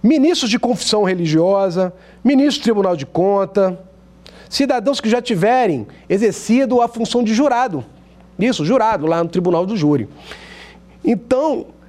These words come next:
é, delegados de polícia. Então, são várias pessoas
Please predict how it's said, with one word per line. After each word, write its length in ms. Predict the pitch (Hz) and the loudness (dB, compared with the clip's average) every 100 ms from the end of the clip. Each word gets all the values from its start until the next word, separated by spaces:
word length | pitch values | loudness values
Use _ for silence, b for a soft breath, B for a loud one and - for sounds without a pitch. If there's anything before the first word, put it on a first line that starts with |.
| B B - | B B -2
é, 180 | 196 | -2
delegados 540 | 156 311 285 233 240 180 | 0 0 0 -2 -4 -4
de 120 | 202 | -6
polícia. 720 | - 254 208 233 214 226 208 - - - B B B | -2 0 2 2 2 -2 -2 -6 -20 -20 B B B
Então, 120 | - | -6
são 200 | 339 269 | -4 -2
várias 420 | 269 359 359 320 | 0 0 0 -4
pessoas 800 | - 254 240 - 190 202 233 - | -4 -4 -2 0 2 2 -2 -6